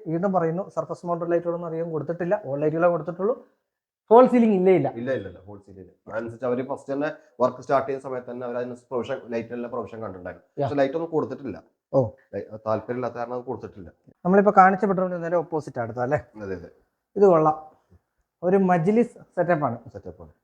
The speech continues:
Speaker 1: അത്
Speaker 2: ഇവര്
Speaker 1: കട്ട്
Speaker 2: പുറത്ത് വർക്ക് ചെയ്തുകൊണ്ട്, പുറത്ത് ജീവിച്ചതുകൊണ്ട് അവർക്ക് ഒരു മജ്ലിസ് വേണമെന്നൊരു കൺസെപ്റ്റ് ഉണ്ടായിരുന്നു.
Speaker 1: യെസ്, അങ്ങനെ ചെയ്തിരിക്കുന്നു.
Speaker 2: അതെ.
Speaker 1: ഇത് വെളിയിലോട്ട് നമ്മൾ കുറച്ച് മുന്നേ പറഞ്ഞ ആ കോർട്ട്യാർഡിലോട്ടുള്ള വിസിബിലിറ്റി ഉണ്ട്.
Speaker 2: ഉണ്ട്, ഉണ്ട്.
Speaker 1: അങ്ങോട്ടാണ്
Speaker 2: ബെഡ്-,
Speaker 1: നമ്മള്
Speaker 2: ബെഡ്റൂമിൽ നിന്നിട്ട് കാണുകയും ചെയ്യാം.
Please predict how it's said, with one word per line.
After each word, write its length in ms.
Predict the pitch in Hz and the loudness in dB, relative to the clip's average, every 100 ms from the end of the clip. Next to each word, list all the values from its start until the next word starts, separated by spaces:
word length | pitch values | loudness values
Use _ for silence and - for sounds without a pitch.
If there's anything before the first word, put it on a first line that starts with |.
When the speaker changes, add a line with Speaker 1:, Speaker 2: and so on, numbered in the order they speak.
| _ _ _ - | _ _ _ -6
Speaker 1:
അത് 80 | 190 | 2
Speaker 2:
ഇവര് 100 | 208 | 2
Speaker 1:
കട്ട് 160 | - - _ | 2 -4 _
Speaker 2:
പുറത്ത് 300 | 135 127 - | 0 0 0
വർക്ക് 260 | 151 143 151 | 0 0 -2
ചെയ്തുകൊണ്ട്, 340 | 139 139 135 | -2 -2 -4
പുറത്ത് 340 | 131 131 139 131 - - | -6 -6 -8 -12 -14 -10
ജീവിച്ചതുകൊണ്ട് 460 | 120 120 120 120 | -6 -6 -4 -2
അവർക്ക് 160 | 117 117 | 0 -2
ഒരു 80 | 127 | -4
മജ്ലിസ് 360 | 113 110 107 | -6 -8 -10
വേണമെന്നൊരു 440 | 123 110 107 113 113 | -4 -2 -2 -4 -6
കൺസെപ്റ്റ് 380 | 110 - _ 87 | -6 -12 _ -20
ഉണ്ടായിരുന്നു. 340 | 80 80 135 | -14 -2 0
Speaker 1:
യെസ്, 360 | 131 - _ _ _ _ - | 0 -4 _ _ _ _ -2
അങ്ങനെ 240 | 165 185 | 4 4
ചെയ്തിരിക്കുന്നു. 540 | 165 156 143 156 180 | 6 2 2 0 -2
Speaker 2:
അതെ. 180 | - 92 - _ - | -6 -16 -20 _ 0
Speaker 1:
ഇത് 140 | 262 | 6
വെളിയിലോട്ട് 680 | 262 226 226 240 233 269 254 | 8 10 8 8 6 6 4
നമ്മൾ 300 | 202 208 226 | 0 0 0
കുറച്ച് 360 | 220 202 196 226 | 2 0 -2 -4
മുന്നേ 240 | 214 214 | -2 -2
പറഞ്ഞ 300 | 208 196 208 | 0 0 0
ആ 100 | 208 | -2
കോർട്ട്യാർഡിലോട്ടുള്ള 1040 | 202 185 185 208 208 208 208 208 202 220 | -2 -4 2 6 6 6 2 0 2 2
വിസിബിലിറ്റി 500 | 175 170 190 185 160 | 0 -4 -2 -2 -2
ഉണ്ട്. 160 | 160 123 - | -4 -4 -6
Speaker 2:
ഉണ്ട്, 160 | 113 107 | -6 -6
ഉണ്ട്. 180 | 98 85 - _ - | -8 -12 -18 _ 0
Speaker 1:
അങ്ങോട്ടാണ് 400 | 180 196 190 190 | 4 6 6 2
Speaker 2:
ബെഡ്-, 120 | 180 | 0
Speaker 1:
നമ്മള് 160 | 180 | 0
Speaker 2:
ബെഡ്റൂമിൽ 320 | 226 - 117 120 | 0 -2 -6 -6
നിന്നിട്ട് 260 | 113 117 | -8 -8
കാണുകയും 240 | 107 98 98 | -8 -8 -14
ചെയ്യാം. 180 | 85 | -14